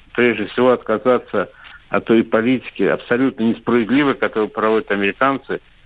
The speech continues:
э, в экономической и политической сфере. Да, ну вот последняя новость, что они хотят, э, вводить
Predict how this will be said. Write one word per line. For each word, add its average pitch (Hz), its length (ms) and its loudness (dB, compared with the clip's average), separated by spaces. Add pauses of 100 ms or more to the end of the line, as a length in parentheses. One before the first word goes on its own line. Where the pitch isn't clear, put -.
(160)
э, 98 200 2
в 101 100 0
экономической 110 560 0
и 104 60 0
политической 101 600 0 (120)
сфере. 80 320 0
Да, 110 200 0
ну 101 140 -2
вот 110 160 -2 (180)
последняя 110 480 -2
новость, 135 300 2
что - 160 -6
они 117 140 -2
хотят, 113 380 -2 (680)
э, 101 440 4
вводить 117 500 -2